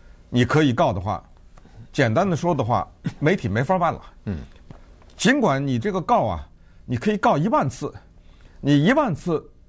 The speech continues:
Speaker 1: 都败诉，媒体还是持续不下去，因为他要花钱走这个过程啊，他要请律师辩护啊，这受不了啊。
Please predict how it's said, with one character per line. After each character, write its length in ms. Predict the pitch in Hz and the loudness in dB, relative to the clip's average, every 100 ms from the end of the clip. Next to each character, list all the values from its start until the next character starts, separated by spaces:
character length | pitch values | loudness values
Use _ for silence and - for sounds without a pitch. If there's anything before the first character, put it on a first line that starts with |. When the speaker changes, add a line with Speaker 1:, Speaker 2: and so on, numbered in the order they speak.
| - - - - | -20 -20 -20 0
Speaker 1:
都 220 | 190 196 | 0 2
败 240 | - 196 | 0 -2
诉， 260 | 110 196 - - - - - | -2 -6 -8 -16 -20 -20 -8
媒 180 | 127 208 | 0 0
体 160 | - | 0
还 160 | 117 147 | 0 0
是 160 | 180 | 0
持 200 | 139 - | -4 -4
续 120 | 113 107 | -4 -2
不 80 | |
下 140 | 107 90 | -2 -2
去， 180 | 101 85 - - - - - - | -4 -6 -12 -20 -20 -20 -20 -2
因 100 | 220 | 2
为 120 | 277 | 2
他 180 | 277 302 | 2 2
要 100 | 247 | 2
花 200 | 117 247 | 0 -2
钱 200 | 208 226 - - - - - - - | 0 -2 -4 -20 -20 -20 -20 -20 -6
走 260 | - 117 | 0 2
这 120 | 113 220 | 2 0
个 100 | 190 | 2
过 180 | 294 | 2
程 220 | 247 101 76 | 0 -4 -10
啊， 180 | 82 - - - - - | -12 -14 -20 -20 -20 -12
他 140 | - 277 | 0 2
要 80 | |
请 240 | 226 139 123 | 2 0 0
律 100 | 196 | 0
师 140 | 247 | 0
辩 240 | 214 247 185 | 0 0 2
护 160 | 247 | 2
啊， 180 | 98 - - - - - - | 0 -2 -14 -20 -20 -20 -8
这 120 | - | -2
受 160 | 294 285 | 2 2
不 120 | 165 | 2
了 100 | 117 | 0
啊。 340 | 73 92 135 | 0 -2 -2